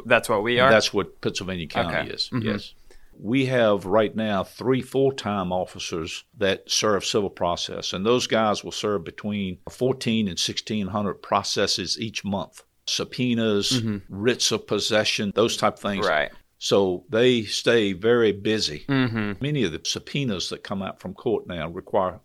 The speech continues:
Speaker 2: personal service. So that means that, that, that subpoena has to go into that person's hands, not a family member, not on the door.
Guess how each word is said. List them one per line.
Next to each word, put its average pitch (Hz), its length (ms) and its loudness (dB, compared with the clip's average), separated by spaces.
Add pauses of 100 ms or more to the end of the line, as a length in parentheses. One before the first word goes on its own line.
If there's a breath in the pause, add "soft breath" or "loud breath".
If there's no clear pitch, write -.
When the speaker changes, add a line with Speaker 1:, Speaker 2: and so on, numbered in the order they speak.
Speaker 2:
personal 98 360 -4
service. 92 580 -4
So 95 160 0
that 110 160 4
means 120 300 0
that, 101 200 -2
that, 110 240 2 (160)
that 110 300 0
subpoena 123 500 -2
has 101 240 -4
to - 100 -12
go 104 220 0
into 92 140 -4
that 107 240 0
person's 104 460 -2
hands, 90 420 -4
not 92 160 -2
a - 40 -2
family 110 420 -2
member, 104 300 -2
not 92 240 -2
on 87 140 -6
the 85 80 -4
door. 101 440 2